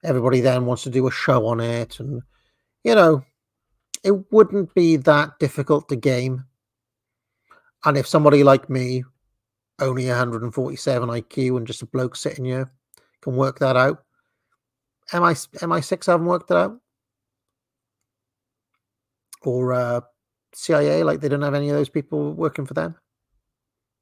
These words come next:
No? I mean, maybe I, maybe I overestimate them. Prob-, I probably do, to be honest, but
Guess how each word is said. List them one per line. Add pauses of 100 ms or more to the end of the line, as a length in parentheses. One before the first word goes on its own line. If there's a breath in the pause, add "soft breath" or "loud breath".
(2000)
No? (1000)
I
mean,
maybe
I,
maybe
I
overestimate
them. (300)
Prob-, (260 soft breath)
I
probably
do,
to
be
honest,
but